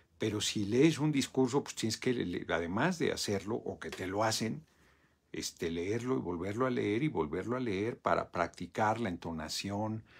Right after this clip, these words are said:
revisar, ver que lo estás comprendiendo, que lo puedas transmitir con claridad, ¿no? Una falta de seriedad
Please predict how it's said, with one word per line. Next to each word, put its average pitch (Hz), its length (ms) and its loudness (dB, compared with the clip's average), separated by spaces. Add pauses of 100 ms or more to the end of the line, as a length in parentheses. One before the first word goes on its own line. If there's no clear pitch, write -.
(140)
revisar, 98 680 2
ver 98 200 0
que 95 120 -4
lo 87 80 -4
estás - 300 -2
comprendiendo, 104 800 -2
que 104 140 -6
lo 90 100 -6
puedas 104 380 -2
transmitir 98 580 -4
con 101 160 -4
claridad, 120 640 0 (540)
¿no? 131 80 0
Una 165 320 2
falta 139 480 2
de 104 100 -2
seriedad 92 640 -2